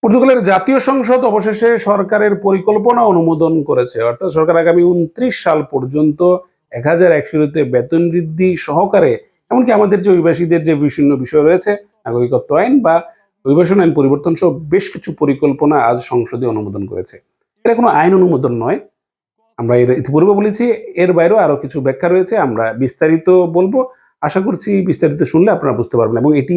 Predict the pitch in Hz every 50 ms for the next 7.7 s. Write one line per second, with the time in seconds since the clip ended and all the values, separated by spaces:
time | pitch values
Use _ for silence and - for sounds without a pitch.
0 | 160 143 135 127 135 135 135 135 131 - - _ _ _ _ _ _ - 208 202
1 | 156 113 95 92 85 - - _ _ _ _ _ _ _ _ _ _ _ _ _
2 | _ _ _ _ _ _ _ - 135 135 131 143 143 - 202 202 208 208 208 196
3 | 202 202 185 170 170 170 180 170 170 156 160 143 147 165 170 180 180 180 196 196
4 | 202 202 202 202 180 - 131 143 143 143 143 156 151 160 170 160 139 - - 156
5 | 147 - 143 135 - 190 196 185 139 131 143 147 143 143 139 143 151 151 151 143
6 | 147 135 131 135 135 139 151 160 180 185 185 185 185 202 202 175 175 180 - 180
7 | 170 175 185 185 190 185 190 196 196 202 190 208 208 214